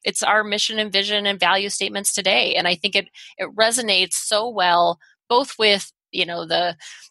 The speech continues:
the more, um, experienced generation of the A C A, but also the new A C A members and the student A C A members, um, because it really speaks towards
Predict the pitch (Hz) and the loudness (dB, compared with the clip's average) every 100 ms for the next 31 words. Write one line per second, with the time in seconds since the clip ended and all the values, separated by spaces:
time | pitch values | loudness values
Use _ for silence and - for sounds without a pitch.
0 | - 185 185 180 180 175 - 160 160 165 | -12 -4 0 2 2 0 -2 -2 -2 -6
1 | 160 - - - 262 254 220 185 - - | -6 -2 0 2 2 4 2 0 -2 -2
2 | 165 170 170 165 170 170 175 160 170 165 | 0 0 -2 0 -2 -2 -4 -4 -2 0
3 | 170 - 175 170 208 220 220 233 233 269 | 0 0 2 0 0 0 0 0 0 0
4 | 262 262 - - 233 240 330 185 - 185 | 0 -2 -4 -2 -2 -2 0 0 2 0
5 | 185 170 170 170 185 196 - 185 202 208 | 0 -2 -6 -4 -2 -2 -2 -2 -4 -6
6 | - 277 269 156 160 - 180 180 180 165 | -4 -4 -2 -2 0 0 0 -2 -2 -6
7 | 156 - - 170 - - 170 175 170 165 | -10 -10 -10 -2 -2 0 0 -2 -4 -10
8 | - - - 208 220 214 196 220 220 220 | -18 -16 -6 -2 0 -2 0 0 2 2
9 | - - 226 240 - - 185 175 175 175 | 2 0 -2 0 -4 -6 -4 0 2 2
10 | 170 - | 0 -4